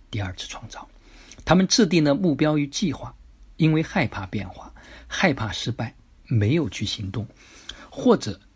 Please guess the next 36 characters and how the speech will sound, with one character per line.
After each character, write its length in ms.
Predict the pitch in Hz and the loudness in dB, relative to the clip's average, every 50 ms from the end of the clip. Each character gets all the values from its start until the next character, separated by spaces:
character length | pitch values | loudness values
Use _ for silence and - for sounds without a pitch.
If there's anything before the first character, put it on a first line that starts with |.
| _ - | _ -8
行 260 | - - - 104 104 | -4 -2 0 0 0
动 160 | 120 120 117 | 2 0 0
后 240 | - - 113 101 - _ _ - _ _ _ _ - _ - | 0 -2 -4 -6 -6 _ _ -20 _ _ _ _ -20 _ -2
遭 220 | - 120 110 110 | 0 2 2 2
遇 100 | 110 107 | 0 -2
了 260 | 95 92 90 90 90 - _ - | -2 -4 -6 -8 -10 -12 _ -10
挫 260 | - - - 90 - | -8 -8 -8 -8 -10
折， 320 | - - 90 87 87 - - _ _ _ _ _ _ | -12 -12 -12 -12 -14 -16 -20 _ _ _ _ _ _
轻 380 | - - - - 180 175 185 190 | -10 -8 0 4 4 6 6 4
易 160 | 180 156 - - - - - - - | 2 0 -2 -6 -10 -20 -20 -20 -10
就 140 | - - 107 | -6 -6 -6
放 280 | 92 - 117 101 92 - | -4 -6 -8 -10 -10 -10
弃 160 | - - 87 | -12 -14 -14
了。 160 | - - - - - - - - - - - - - - - - - | -16 -18 -20 -20 -20 -20 -20 -20 -20 -20 -20 -20 -20 -20 -20 -20 0
如 160 | - 151 175 | 4 6 8
果 100 | 190 208 | 8 8
你 140 | 190 175 175 | 8 6 4
想 240 | - - 117 104 101 | 4 2 0 0 -2
成 220 | - - 110 127 | 0 0 2 2
为 280 | 127 113 110 113 123 143 - | 2 4 2 2 0 -2 -6
自 180 | - - 156 135 | 0 2 2 2
己 180 | - - 98 | 2 0 -2
人 280 | 92 90 98 95 113 127 | -2 -2 0 0 0 -2
生 220 | - - 120 127 | 0 0 0 0
的 280 | 127 123 110 101 107 - - | -2 -2 -4 -6 -6 -10 -12
创 300 | - - - - 135 107 | -14 -10 -6 -4 -4 -4
造 160 | 92 - 101 - | -4 -8 -12 -14
者， 140 | - - - - - - - - - - - _ - - | -14 -16 -18 -20 -20 -20 -20 -20 -20 -20 -20 _ -14 -4
两 260 | 110 110 107 90 90 101 | -2 -2 -2 -2 -4 -8
次 160 | - - - 117 | -10 -8 -8 -8
创 240 | - - 117 98 | -8 -8 -8 -10
造 220 | 98 - 98 - - - - _ - - _ - | -8 -10 -12 -12 -16 -20 -20 _ -20 -20 _ -10
缺 420 | - - - - 165 147 151 - - - | -8 -6 -2 0 0 0 0 -2 -6 -8
一 200 | - 131 131 131 - - - - | -6 -4 -4 -6 -8 -12 -18 -14
不 80 | - - | -12 -12
可。 260 | - - - - - | -10 -12 -14 -16 -18